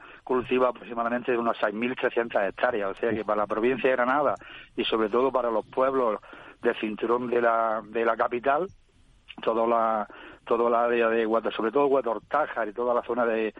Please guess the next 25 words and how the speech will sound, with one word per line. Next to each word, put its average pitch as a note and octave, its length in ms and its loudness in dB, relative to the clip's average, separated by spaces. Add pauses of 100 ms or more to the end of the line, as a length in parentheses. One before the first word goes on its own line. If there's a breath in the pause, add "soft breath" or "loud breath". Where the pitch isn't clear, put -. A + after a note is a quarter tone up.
(400 loud breath)
de A2+ 60 0
esos A2+ 200 0
pueblos B2 420 2
alrededor A2+ 380 2
de A2+ 60 -2
Guatortájar, A#2 580 0
donde G#2 400 -4 (300 loud breath)
se A2 80 -2
implanta B2 460 -2
el F#2+ 100 -6
cultivo B2 440 -2
de, A#2+ 300 2
del A#2 200 2
espárrago, B2 420 0
pues A#2 120 -2
la A2 60 2
verdad A2+ 220 2
que B2+ 100 0
para, A2+ 340 2 (440 loud breath)
para A2+ 220 2
esos A#2+ 200 -2
pueblos A#2+ 400 0
y A#2 40 -2
para A2 260 0
esos, A2+ 520 2